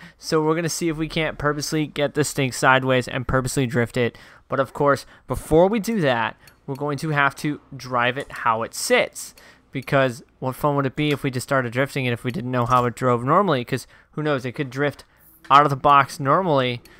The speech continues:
without having to, uh, do any big changes. So I think we're gonna go to Dubai, 'cause I feel like that's a very good, uh, test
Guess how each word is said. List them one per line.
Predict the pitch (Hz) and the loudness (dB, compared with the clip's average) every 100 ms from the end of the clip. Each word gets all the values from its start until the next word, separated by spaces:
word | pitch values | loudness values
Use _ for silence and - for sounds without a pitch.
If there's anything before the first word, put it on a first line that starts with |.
| - - | -20 -10
without | 127 - 131 165 - | -10 2 8 8 6
having | - 147 156 139 135 131 - | 0 0 2 0 -4 -8 -10
to, | - 143 135 | -4 -2 2
uh, | 131 127 - _ - _ _ _ | 4 4 0 _ -20 _ _ _
do | 160 185 | -2 0
any | 196 | 0
big | 190 180 | -2 -4
changes. | - 180 196 180 127 | -2 -2 -2 -4 -4
So | - - 151 131 | -8 -4 -2 -2
I | 127 | -4
think | - 160 160 | -4 -8 -6
we're | 165 151 | -8 -4
gonna | 151 151 143 | -2 -2 0
go | 143 143 | 2 2
to | 139 - 147 139 | 0 -4 -4 -4
Dubai, | 127 131 127 110 113 139 185 240 - _ - - _ | -6 -6 -6 -2 4 6 4 2 -10 _ -20 -20 _
'cause | - 127 | -8 -4
I | 127 | -4
feel | 143 | -2
like | 135 117 | -2 -2
that's | 127 123 - | -2 -4 -4
a | 135 123 | -6 -6
very | 113 123 127 131 131 | -6 -4 -2 -2 -4
good, | 117 135 127 123 | -4 -2 0 2
uh, | 123 117 113 - _ _ _ _ _ _ _ - | 2 2 -2 -8 _ _ _ _ _ _ _ -6
test | - 151 - - | 0 2 0 -8